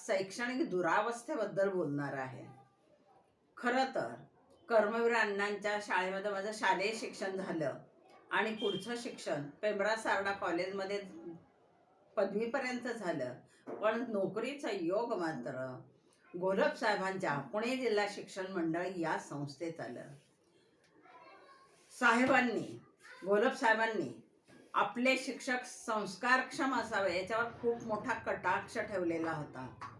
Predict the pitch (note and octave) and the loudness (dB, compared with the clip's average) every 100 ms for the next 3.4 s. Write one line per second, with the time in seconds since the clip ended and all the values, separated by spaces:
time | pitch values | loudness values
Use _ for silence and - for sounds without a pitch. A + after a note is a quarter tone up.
0 | - - - - G#3+ A#3+ B3+ B3 A#3 A3+ | -20 -20 -14 -4 2 4 6 4 0 -4
1 | G3+ G#3+ A3+ B3 B3 F4+ D#4+ B3 G3+ F#3 | -4 2 4 4 2 0 0 -2 0 2
2 | G#3 A3 A#3 A#3+ B3 A#3 F3 - - A#3 | 2 0 -2 -2 -6 -4 -4 -4 2 4
3 | A#3 A3 F3 | 4 0 0